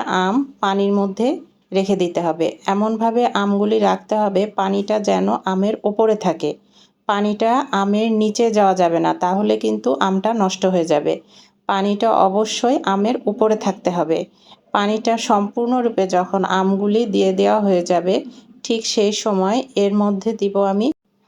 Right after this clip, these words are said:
হাফ চা চামচ পরিমাণ সরিষা। হ্যাঁ, এটা আস্ত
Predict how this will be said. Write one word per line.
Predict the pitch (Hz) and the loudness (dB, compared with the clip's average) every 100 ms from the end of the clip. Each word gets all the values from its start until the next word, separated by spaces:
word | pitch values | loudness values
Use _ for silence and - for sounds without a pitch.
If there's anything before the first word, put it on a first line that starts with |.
| - | -4
হাফ | 208 214 - | -2 -2 0
চা | 220 214 | 2 2
চামচ | 220 220 226 - | 2 0 -2 -2
পরিমাণ | 220 220 214 214 285 302 | 0 0 0 0 -2 -4
সরিষা। | - 202 196 202 160 165 - _ _ _ | -2 0 0 0 -2 -2 -6 _ _ _
হ্যাঁ, | 202 185 - | -4 -2 -2
এটা | 202 220 226 - | 0 0 -2 0
আস্ত | 202 202 | -2 -2